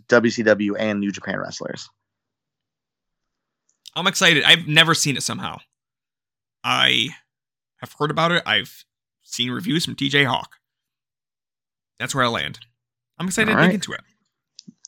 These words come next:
Speaker 1: Me too.
Speaker 2: Dan, do you have any plugs?
Speaker 1: Uh, no, just the usual. Listen to Sam.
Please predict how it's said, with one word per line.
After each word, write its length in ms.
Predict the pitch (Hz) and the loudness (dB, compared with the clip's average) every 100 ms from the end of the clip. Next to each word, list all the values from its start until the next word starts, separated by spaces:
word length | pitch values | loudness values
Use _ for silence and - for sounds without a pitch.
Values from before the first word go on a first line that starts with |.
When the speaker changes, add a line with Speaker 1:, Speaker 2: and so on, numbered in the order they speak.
| _ _ | _ _
Speaker 1:
Me 100 | 117 | -2
too. 280 | - 151 123 - _ _ _ _ _ - | 4 4 2 -6 _ _ _ _ _ 2
Speaker 2:
Dan, 180 | 190 | 4
do 60 | 151 | 6
you 60 | 160 | 4
have 80 | |
any 280 | 175 170 156 | 4 2 -2
plugs? 560 | - - - - - - _ _ _ _ _ _ - - | -4 -6 -6 -8 -16 -16 _ _ _ _ _ _ -4 4
Speaker 1:
Uh, 200 | 120 143 | 6 8
no, 160 | 143 | 6
just 180 | 139 143 | 4 -2
the 80 | 139 | -4
usual. 380 | 117 131 131 123 _ _ _ _ | -4 -4 -6 -6 _ _ _ _
Listen 220 | - - 110 | -14 -8 -2
to 40 | |
Sam. 420 | 120 117 120 127 | 2 2 2 -4